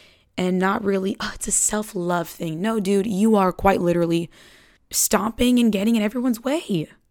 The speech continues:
Then there's a toxic masculinity where it's like men think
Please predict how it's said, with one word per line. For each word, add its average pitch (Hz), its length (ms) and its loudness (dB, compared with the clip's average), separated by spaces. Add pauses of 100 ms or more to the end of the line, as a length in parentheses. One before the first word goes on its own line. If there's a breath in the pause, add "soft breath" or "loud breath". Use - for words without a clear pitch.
(140)
Then 196 140 -2
there's 196 200 -2
a 196 60 -4
toxic 196 460 -2
masculinity 165 640 -4
where 170 140 2
it's - 180 -6
like 170 240 -2 (340 loud breath)
men 185 300 2
think 175 440 -4